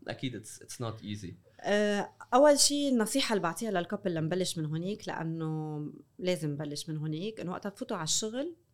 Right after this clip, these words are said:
Speaker 2: بتحطوا حياتكم الشخصية على باب المكتب. آه، أنا وهادي صحيح إنه نحن، آه، ك-، يعني بارتنرز بالحياة، بس بالشغل أنا بحترمه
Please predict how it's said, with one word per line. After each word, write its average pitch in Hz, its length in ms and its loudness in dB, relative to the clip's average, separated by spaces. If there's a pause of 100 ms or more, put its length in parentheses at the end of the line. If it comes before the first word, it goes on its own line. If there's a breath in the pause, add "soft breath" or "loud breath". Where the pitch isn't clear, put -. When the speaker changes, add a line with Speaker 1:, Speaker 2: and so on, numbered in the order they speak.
(100)
Speaker 2:
بتحطوا - 440 -8
حياتكم 185 340 -2
الشخصية 196 640 -4
على 220 240 4
باب 185 240 0
المكتب. 151 480 0 (1300 soft breath)
آه، 170 180 0
أنا 277 200 4
وهادي 262 260 4
صحيح 233 400 0
إنه 160 160 0
نحن، 165 260 -6
آه، 147 720 -6
ك-، - 180 -8
يعني 139 560 -6 (100)
بارتنرز 175 380 -2
بالحياة، 156 600 -8 (240)
بس - 180 -8
بالشغل 220 720 2 (140)
أنا 208 100 2
بحترمه 190 640 -4